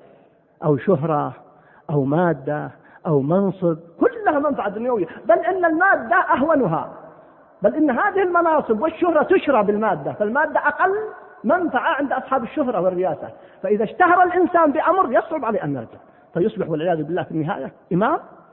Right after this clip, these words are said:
في ماذا؟ في الضلال. وكذلك زين لفرعون سوء عمله، زين له هذا الأمر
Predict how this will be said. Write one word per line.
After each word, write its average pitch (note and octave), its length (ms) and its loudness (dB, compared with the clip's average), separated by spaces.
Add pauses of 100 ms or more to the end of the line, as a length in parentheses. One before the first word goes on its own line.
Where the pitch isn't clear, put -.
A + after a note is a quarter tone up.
(200)
في B3 100 0
ماذا؟ E4 260 4 (920)
في F#3+ 60 -10
الضلال. D3+ 260 -2 (1500)
وكذلك C4 600 4
زين D4+ 540 6
لفرعون C#4 540 2 (760)
سوء G#4+ 260 8
عمله، F#3 360 0 (1000)
زين G#3 380 0
له F#3 200 -4
هذا D#3 100 -4
الأمر D#3 260 -8